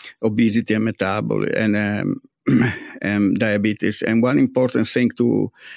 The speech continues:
understand in terms of liver cancer is that, uh, whereas we try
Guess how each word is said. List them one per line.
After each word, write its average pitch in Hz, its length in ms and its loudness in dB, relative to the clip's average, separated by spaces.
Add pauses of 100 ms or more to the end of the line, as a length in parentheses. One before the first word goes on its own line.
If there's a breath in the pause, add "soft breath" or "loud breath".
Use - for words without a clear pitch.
(140 loud breath)
understand 117 640 2
in 107 120 0
terms - 280 0
of 101 100 2
liver 107 300 0
cancer 117 480 0
is 104 140 0
that, 113 280 -2 (640 loud breath)
uh, 104 140 -2
whereas 127 440 2
we 117 160 2
try 123 440 0